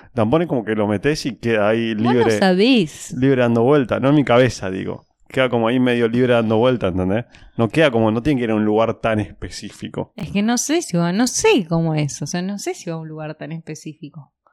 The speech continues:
Speaker 2: No sé. Es todo muy raro.
Speaker 1: No, no, no, me, me da que también es que es, que es medio incómodo. Como que no debe ser placentero, no sé.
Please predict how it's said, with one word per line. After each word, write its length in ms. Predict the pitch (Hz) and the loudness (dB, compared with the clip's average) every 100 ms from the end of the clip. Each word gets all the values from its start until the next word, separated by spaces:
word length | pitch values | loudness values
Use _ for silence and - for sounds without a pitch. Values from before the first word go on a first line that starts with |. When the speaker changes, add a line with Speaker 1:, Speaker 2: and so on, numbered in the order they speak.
| _ _ _ _ _ _ _ _ | _ _ _ _ _ _ _ _
Speaker 2:
No 140 | 170 170 | -4 -2
sé. 280 | - 151 123 _ _ _ _ _ _ _ _ _ _ _ _ _ - | -2 -4 -6 _ _ _ _ _ _ _ _ _ _ _ _ _ -18
Es 240 | 160 - - | -16 -16 -6
todo 360 | 175 156 147 | -2 -2 -2
muy 240 | 139 147 151 | -2 -2 -2
raro. 320 | 160 151 123 | -2 0 2
Speaker 1:
No, 300 | 120 117 113 | 2 4 4
no, 200 | 113 110 | 2 0
no, 240 | 107 107 | 0 0
me, 200 | - 113 | 0 0
me 140 | 123 123 | 2 2
da 120 | 151 | 2
que 120 | 151 | 0
también 260 | 127 113 120 | 0 2 2
es 60 | 113 | 0
que 100 | 110 | -4
es, 120 | - | -2
que 100 | 107 | -2
es 60 | |
medio 200 | 120 113 | 0 0
incómodo. 600 | 101 107 104 104 - - _ _ _ _ _ _ _ _ _ _ _ - | 0 0 0 -2 -8 -14 _ _ _ _ _ _ _ _ _ _ _ -8
Como 160 | 104 | -2
que 80 | 104 | 0
no 80 | 117 | 2
debe 120 | 120 | 0
ser 240 | - 104 | 0 -2
placentero, 840 | - 98 - 104 95 107 101 98 92 | -2 -4 -2 -4 -2 0 2 0 -2
no 260 | 95 98 95 | -8 -10 -10
sé. 180 | - | -12